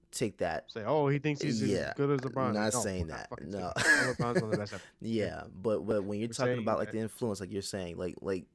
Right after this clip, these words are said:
Speaker 2: influence and leadership and
Speaker 1: Yeah. It, it, it,
Speaker 2: Right.
Speaker 1: it has the same drastic effect. And, and w-, you see Chicago drop dramatically when he left. The
Speaker 2: Right.
Speaker 1: Minnesota doesn't even look like they know, like,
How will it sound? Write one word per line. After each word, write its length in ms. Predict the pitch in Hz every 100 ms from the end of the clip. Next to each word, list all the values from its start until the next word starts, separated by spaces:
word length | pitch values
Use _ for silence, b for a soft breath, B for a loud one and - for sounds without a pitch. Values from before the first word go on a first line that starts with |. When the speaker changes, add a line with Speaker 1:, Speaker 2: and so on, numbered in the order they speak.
| -
Speaker 2:
influence 460 | 131 139 131 123
and 100 | 110
leadership 540 | 113 127 123 123 120 117
and 260 | 101 101 107 104
Speaker 1:
Yeah. 220 | 90 65 - _ _ _
It, 60 | 110 107
it, 180 | 117 -
it, 100 | 104
Speaker 2:
Right. 120 | -
Speaker 1:
it 140 | 110
has 340 | 101 113 117 110
the 60 |
same 480 | - - 110 110 113
drastic 400 | 104 92 101 -
effect. 460 | - - 80 - _ -
And, 300 | 92 92 87 -
and 520 | 92 90 90 85 - _ _ _ _ _ _ _ _ _ _ -
w-, 240 | - - 82
you 60 | 98
see 240 | - 110
Chicago 480 | - 101 104 104 107
drop 420 | 87 95 98 -
dramatically 1000 | - 87 85 82 90 92 104 101 - 82
when 160 | 82 87
he 160 | 104
left. 320 | 90 67 - - b b b b b _ - -
The 200 | 90 80
Speaker 2:
Right. 120 | -
Speaker 1:
Minnesota 640 | 95 117 110 - 117 107 90
doesn't 260 | 95 92
even 160 | 92 87
look 120 | 98
like 200 | 80 90
they 100 | 90
know, 500 | 90 92 95 92 87
like, 260 | - 95